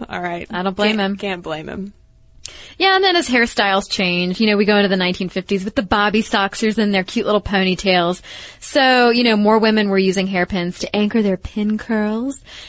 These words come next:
Speaker 2: or secure their hair rollers, or, you know, just holding back shorter strands when they wore those cute little ponytails.
Speaker 1: Yeah, and there was a pretty booming industry that developed around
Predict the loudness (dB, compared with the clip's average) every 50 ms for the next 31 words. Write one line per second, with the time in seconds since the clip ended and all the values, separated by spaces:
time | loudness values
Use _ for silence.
0 | -20 -10 -4 0 2 4 4 4 4 4 2 2 0 -2 -2 -4 -2 0 0 2
1 | 2 2 0 0 0 0 2 4 4 4 4 4 4 4 4 4 4 4 4 4
2 | 4 4 2 0 0 2 4 4 6 4 4 4 2 2 2 2 2 0 -2 0
3 | 0 2 2 2 2 0 0 -2 -2 -4 -4 -4 -2 -4 -4 -4 -6 -6 -6 -6
4 | -6 -8 -8 -10 -12 -10 -10 -8 -8 -8 -6 -6 -6 -6 -6 -6 -8 -8 -10 -10
5 | -12 -14 -12 -8 -8 -6 -6 -6 -8 -8 -6 -6 -6 -6 -8 -8 -10 -12 -10 -10
6 | -10 -10 -10 -12 -12 -10 -4 -2 0 2 2 2 2 4 4 4 2 2 0 0
7 | 0 2 4 4 2 2 0 -2 -4 -4 -2 -2 -2 -2 -4 -8 -12 -16 -16 -12
8 | -4 0 2 2 2 2 2 2 0 0 -2 -2 -2 -2 -4 -6 -6 -6 -6 -4
9 | -2 -2 -4 -2 -2 0 0 0 0 -4 -6 -6 -6 -4 -2 0 0 2 2 2
10 | 0 -2 -2 -4 -4 -2 -2 0 -2 -2 -2 -4 -6 -6 -10 -10